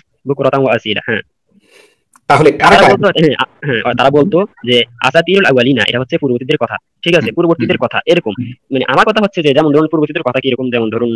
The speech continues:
Speaker 1: যে নবী আসছিল, ঠিক আছে? এমন অনেক ঘটনা কি তখনকার যুগে প্রচলন ছিল, যেমন নবী,
Speaker 2: দাঁড়ান, দাঁড়ান, দাঁড়ান, দাঁড়ান,
Speaker 1: হ্যাঁ,
Speaker 2: দাঁড়ান, দাঁড়ান।
Speaker 1: হ্যাঁ, সেই সমস্ত
Speaker 2: আরেকটা
Speaker 1: কথাগুলো
Speaker 2: আয়াত
Speaker 1: ধরতে পারেন।
Speaker 2: দেখেন, আরেকটা আয়াত দেখেন,
Speaker 1: আপনি,
Speaker 2: দাঁড়ান, আরেকটা আয়াত
Speaker 1: হ্যাঁ।
Speaker 2: দেখেন। দাঁড়ান, দুইটা আয়াত দেখো মোটে, দুইটা আয়াত নিয়ে একবার বলেন মতামত দিয়ে, তাহলে আরো
Speaker 1: হুম।
Speaker 2: সুবিধা হবে আপনার জন্য। দেখেন এই আয়াতটা।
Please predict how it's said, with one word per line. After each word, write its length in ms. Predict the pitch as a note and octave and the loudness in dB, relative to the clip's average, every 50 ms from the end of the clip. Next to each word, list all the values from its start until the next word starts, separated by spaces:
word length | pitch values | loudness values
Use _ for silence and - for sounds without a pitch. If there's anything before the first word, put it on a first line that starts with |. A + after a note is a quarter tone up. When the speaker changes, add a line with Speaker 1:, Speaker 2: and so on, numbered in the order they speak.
| A2 - _ _ _ _ - | -6 -10 _ _ _ _ -4
Speaker 1:
যে 80 | B2 B2 | 0 2
নবী 160 | D3+ E3+ E3+ | 4 6 6
আসছিল, 280 | C#3+ B2 - - A#2+ G#2 G#2 | 4 4 2 0 -4 -4 -2
ঠিক 120 | - C#3 | 0 0
আছে? 140 | C3+ - - - | -2 -2 -4 -4
এমন 140 | - C3 A#2 | -4 -4 -2
অনেক 160 | C3+ C#3 B2+ | 0 0 0
ঘটনা 220 | A#2+ C3 C#3 D3+ D#3+ | 0 -2 -2 -2 -2
কি 80 | - A#2+ | -2 -2
তখনকার 260 | A#2+ B2 C3 C3 C3 | -4 -4 -4 -4 -2
যুগে 120 | B2+ C3 C3+ | -2 -2 -2
প্রচলন 220 | E3+ E3 C#3+ A#2+ | -4 -4 -6 -6
ছিল, 160 | A2+ - G#2 G2+ | -6 -8 -8 -6
যেমন 180 | G#2 A2 A2 A2 | -6 -6 -6 -4
নবী, 240 | A2+ B2 B2 - F3+ | -2 0 2 2 2
Speaker 2:
দাঁড়ান, 140 | C#3 A2+ | 2 0
দাঁড়ান, 160 | A2+ A#2+ A#2 A2+ | -2 -2 -2 -2
দাঁড়ান, 160 | B2+ D3 C3 | 0 0 0
দাঁড়ান, 240 | A2 G#2+ B2+ C#3+ C3+ | 0 0 0 0 0
Speaker 1:
হ্যাঁ, 120 | - G#2+ | 0 -2
Speaker 2:
দাঁড়ান, 140 | A#2+ - A2+ | -2 -4 -2
দাঁড়ান। 260 | G#2 D#3 C3+ A2+ G#2+ | 0 0 0 0 -2
Speaker 1:
হ্যাঁ, 100 | G2 - | -2 -2
সেই 120 | - E3+ | -2 -2
সমস্ত 140 | - G#3+ - | 0 0 2
Speaker 2:
আরেকটা 140 | F#3+ G3+ G3+ | 2 4 4
Speaker 1:
কথাগুলো 180 | D#3+ G#3 A#3 A3 | 4 4 4 4
Speaker 2:
আয়াত 60 | E3+ | 4
Speaker 1:
ধরতে 140 | D3 - - | 2 0 -2
পারেন। 140 | D#3+ - | -2 -2
Speaker 2:
দেখেন, 80 | - C3 | -2 -2
আরেকটা 180 | C#3+ D#3+ - C3+ | -2 0 0 0
আয়াত 100 | A#2 B2 | -2 -2
দেখেন, 120 | A#2+ - | -2 -2
Speaker 1:
আপনি, 160 | D3 D#3+ D3 | 0 0 0
Speaker 2:
দাঁড়ান, 380 | A2 - - B2 - A2 A2 A#2+ G#2+ - A#2 - _ _ _ - | 0 -2 -2 -2 -2 -2 -2 -2 -4 -8 -12 -20 _ _ _ -2
আরেকটা 220 | C#3+ D#3 F3 A#2 A#2+ | 0 0 2 0 0
আয়াত 80 | G#2+ | -2
Speaker 1:
হ্যাঁ। 0 | |
Speaker 2:
দেখেন। 140 | G#2 A2+ - | -4 -6 -8
দাঁড়ান, 160 | B2+ B2 G#2+ G#2+ | -8 -6 -4 -2
দুইটা 140 | C#3 E3+ F#3 | 0 2 2
আয়াত 100 | C#3+ A#2+ | 2 2
দেখো 120 | B2 A2+ A2+ A#2 | 0 -2 -4 -4
মোটে, 180 | - A#2 F3 G#3 - - | -4 -2 -4 -4 -2 -4
দুইটা 160 | D3+ E3 E3 | -2 2 2
আয়াত 100 | D#3+ D3+ - | 2 2 2
নিয়ে 100 | F#3+ F#3 | 2 2
একবার 160 | C#3+ D3 C#3 C3+ | 4 4 4 4
বলেন 160 | C3+ B2+ A#2 | 2 0 -2
মতামত 280 | A#2 A#2+ - A#2 A2+ - | -4 -6 -10 -12 -14 -12
দিয়ে, 140 | A#2+ B2+ D3+ F#3 | -6 -4 -4 -2
তাহলে 180 | D3 C3 C3+ | 0 0 0
আরো 100 | B2+ C3+ | 2 2
Speaker 1:
হুম। 80 | D3 C3+ | 2 2
Speaker 2:
সুবিধা 160 | B2+ B2 A#2 | 0 0 -2
হবে 100 | A2+ A2 | -2 -4
আপনার 140 | - G#2+ G#2+ | -6 -8 -12
জন্য। 100 | G#2+ A2 - _ _ _ _ _ _ _ - | -14 -16 -18 _ _ _ _ _ _ _ -8
দেখেন 160 | C3 - G#2 | -6 -6 -6
এই 100 | A2 A#2 | -6 -4
আয়াতটা। 220 | A2+ G#2+ - - | -4 -6 -6 -10